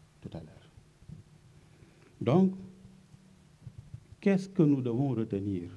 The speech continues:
de chez Ahmadou Bamba ? Pascal, que vous connaissez bien, ce philosophe disait, "Il faut douter où il faut,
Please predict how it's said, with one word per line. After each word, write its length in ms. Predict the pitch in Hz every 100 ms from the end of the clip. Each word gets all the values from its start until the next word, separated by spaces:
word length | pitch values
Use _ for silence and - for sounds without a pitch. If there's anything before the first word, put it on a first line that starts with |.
| -
de 80 | 95
chez 160 | 95 92
Ahmadou 360 | - 90 87
Bamba ? 340 | 85 80 78 - _ - - - _ - - _ _ - - - _ _ _ _ _ _ _ - _
Pascal, 600 | 120 117 - 139 160 185
que 100 | 160
vous 140 | 123 120
connaissez 440 | 123 120 120 113
bien, 340 | 110 135 180 165 - - _ _ _ _ _ _ - _ _ _
ce 120 | - 110
philosophe 480 | 120 110 110 127
disait, 440 | 104 104 107 135 139 - _ _ - - - - - - _
"Il 160 | 117 110
faut 200 | - 135
douter 400 | 113 117 143 139
où 120 | 120 113
il 120 | 101
faut, 320 | 98 98 90